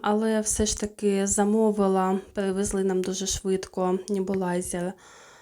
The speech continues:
Купила я його за гроші, які мама з татом ото подарили,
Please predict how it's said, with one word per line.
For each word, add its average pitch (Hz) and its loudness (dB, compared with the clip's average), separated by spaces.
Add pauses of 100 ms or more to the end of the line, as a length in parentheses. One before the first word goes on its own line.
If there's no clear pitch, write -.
(420)
Купила 226 2
я 208 4
його 202 2
за 202 0
гроші, 196 0
які 185 -2
мама 254 0
з - -4
татом 220 -4
ото 202 -4
подарили, 196 0